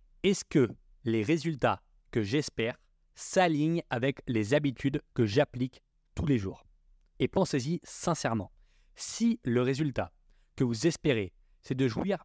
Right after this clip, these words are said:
gustativement le plus possible de chaque aliment que vous ingérez, de maximiser le plaisir alimentaire à chaque opportunité qui se présente, eh ben, c'est OK.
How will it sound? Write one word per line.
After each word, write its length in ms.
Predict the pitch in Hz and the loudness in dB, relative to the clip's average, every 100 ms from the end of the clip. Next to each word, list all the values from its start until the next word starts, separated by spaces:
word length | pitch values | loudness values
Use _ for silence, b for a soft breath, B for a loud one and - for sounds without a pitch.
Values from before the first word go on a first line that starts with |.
| - | -12
gustativement 800 | 120 208 226 196 - 151 139 170 | -6 -2 0 -2 -2 -2 -2 -2
le 120 | 139 - - | -2 -4 -4
plus 260 | 262 269 | 2 2
possible 500 | - 214 - 185 190 - _ - | 2 -2 -2 -4 -4 -8 _ -10
de 60 | 101 | -8
chaque 340 | - 202 - - | 0 0 0 -2
aliment 460 | 143 135 131 151 - | 0 0 -2 -4 -6
que 80 | - | -6
vous 140 | 117 120 | -2 -2
ingérez, 340 | 110 107 92 _ _ _ - | -2 -4 -6 _ _ _ -2
de 60 | |
maximiser 680 | 123 180 - 165 147 135 160 | 0 0 -2 -2 0 2 0
le 120 | - 117 | 0 -2
plaisir 320 | 135 131 131 | -2 0 0
alimentaire 380 | 113 113 170 160 | 0 -2 -2 -2
à 100 | - | -4
chaque 380 | 113 - 226 202 - | -6 -2 0 0 -2
opportunité 640 | 170 - 135 139 117 160 - _ _ | -4 -4 -6 -6 -4 -4 -6 _ _
qui 120 | - | -8
se 60 | - | -4
présente, 360 | 123 101 85 - _ - - - - | -2 -2 -6 -12 _ -20 -20 -20 -2
eh 40 | |
ben, 140 | 120 147 | -2 -2
c'est 220 | - - - | -6 -6 -2
OK. 280 | 156 - | -2 0